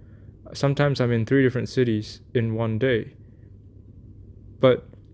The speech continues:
it's not really the same as living in that city and being based in that city, you know? You, it's not like, you know, your friends in one city can just be bored on a Sunday afternoon, he'll be like, "Hey, you doing anything?"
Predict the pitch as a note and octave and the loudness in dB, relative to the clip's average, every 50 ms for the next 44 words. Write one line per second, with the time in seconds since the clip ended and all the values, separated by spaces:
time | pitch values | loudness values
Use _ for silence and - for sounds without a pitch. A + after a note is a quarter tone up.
0 | - - D#3 C#3+ C3+ C#3+ D#3 E3 C#3+ C#3 C#3 - C#3 D3 D#3+ D#3+ C#3 A#2+ A#2 - | 0 2 2 4 4 2 0 0 0 -4 -4 2 2 4 4 4 2 0 -2 -2
1 | - C#3 C#3 C3+ B2 A#2+ A2+ - A2+ A2 G#2 A2 A2 A2+ C#3+ D#3 D3 B2+ A2 G#2+ | -2 0 0 0 -2 -4 -4 -4 -4 -4 -4 -4 -2 0 0 0 0 -2 -2 -4
2 | G2+ G2+ G2 F#2+ G2 G2 - A2 G#2+ A2 G#2 G2+ G2+ G#2+ A2 A2 G#2+ G2+ - A2 | -4 -4 -4 -6 -6 -6 -6 -6 -6 -4 -4 -4 -2 -2 -2 -2 -4 -2 0 0
3 | A2+ A#2 - - A2 G#2 G#2 A2 - - - A#2 G#2+ - - - - - - - | 0 0 -2 -4 -6 -6 -6 -6 -8 -8 -8 -8 -8 -8 -10 -14 -18 -20 -16 -10
4 | G#2+ G#2+ G2+ G2+ G#2+ A2+ - - - - - - - - - - - - B2+ B2+ | -8 -6 -6 -6 -6 -8 -12 -18 -20 -20 -20 -20 -20 -20 -20 -14 -4 -2 -2 -2
5 | - - - - - D#2+ C3 C3+ - - - - - C3 B2+ - D#3 D#3+ C#3+ C3+ | -2 -4 -10 -14 -12 -10 -10 -10 -10 -10 -12 -8 -6 -4 -2 0 0 2 4 4
6 | B2+ A#2+ - - - - - C3+ B2 A#2 A2+ A2+ A2+ A2+ A2 - - - C3+ C3 | 2 2 0 -6 -18 -8 -4 -2 -2 0 0 0 0 -2 -2 -4 -4 -2 0 0
7 | B2+ A#2+ A#2 A2+ - - - B2 A2 A2 G#2+ G#2+ G#2+ G#2+ - - - B2 A#2+ A#2 | 0 -2 -4 -6 -6 -4 -2 0 0 -2 -2 -6 -8 -10 -12 -10 -6 -4 -2 -2
8 | A2+ - - B2 A#2 A2+ A2 A#2 A2+ A2+ G#2+ - A#2+ A#2 - - - - - - | -2 -2 -2 -2 -2 0 -2 -2 -4 -4 -2 -2 -2 -2 -2 -4 -10 -16 -20 -20
9 | - - - - - - A#2+ B2 A2+ A2+ A#2 B2 B2+ C3+ C3 A#2 A#2+ A#2+ A#2 A2 | -20 -20 -20 -18 -10 0 2 2 2 4 4 4 6 6 4 2 0 -2 -4 -4
10 | - B2+ A#2+ A#2+ A#2 A2+ G2+ - B2+ B2+ A#2+ A#2 G#2+ G#2+ A2+ A#2 A2+ - A#2+ A#2+ | -4 -2 -2 0 -2 -2 -4 -6 -6 -4 -4 -4 -4 -4 -4 -4 -4 -4 -2 0
11 | A#2+ A#2 A#2 A2+ A2+ A2 B2 B2+ A#2+ A#2 A2 - - - - - - - - - | 2 2 2 0 0 2 2 2 2 0 -2 -6 -12 -20 -20 -20 -20 -20 -20 -20
12 | - - - B2+ B2 B2+ B2 A#2+ B2+ C3+ C#3 C3+ C3+ C3 B2 B2 B2+ B2+ B2+ B2 | -20 -14 -6 -2 0 0 2 4 2 2 2 0 0 -2 -2 0 0 0 0 -2
13 | A#2 A2 | -4 -6